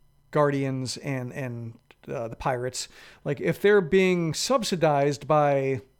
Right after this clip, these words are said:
national deals and by, you know, revenue sharing, <laughs> and they're not really having to put any of their own money into the teams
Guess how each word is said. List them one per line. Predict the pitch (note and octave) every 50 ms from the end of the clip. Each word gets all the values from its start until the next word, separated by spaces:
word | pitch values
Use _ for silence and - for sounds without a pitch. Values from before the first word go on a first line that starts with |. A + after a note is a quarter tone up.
| _ _ _ _ _ _ _ _ _ _ _ _ -
national | - - A#3 C#4+ D4+ A#3+ - - B3 B3 G#3+
deals | D#3+ E3+ G#3+ A3 G#3+ G#3+ G#3 G3+ F#3 D#3
and | E3 D#3+ D#3
by, | C#3+ D3+ D3+ D3 D3 D3 C3+ - _ _ _ _
you | F3 E3
know, | D3+
revenue | C#3+ F3 G#3 F3+ F#3+ F#3 F3 D#3+
sharing, | - - - D#3 C#3 C3+ C3 C3 C#3 C#3+ D3+ - -
<laughs> | -
and | - F#3+ D3+
they're | - A3 G#3+
not | F#3 A3 A#3+
really | G#3+ G3 F#3+ F3+
having | F3+ F3+ F3
to | F3+ D#3+
put | F3 F3+ F3+ -
any | G3 G3 G#3 G3
of | F#3 F3 D#3
their | E3+ E3 F3
own | F3 E3+
money | E3 E3 E3+ F3 E3 D#3+ D#3 D3 - - - - - - - - - - _
into | G#3 G#3 G3+ F#3+ - - G3 F#3+ F#3 E3+ D#3+ D#3+ D#3 D3+
the | C3+ C#3
teams | - - - C#4+ C#4 G3+ D#3 C3+ B2 B2+ B2+ - - -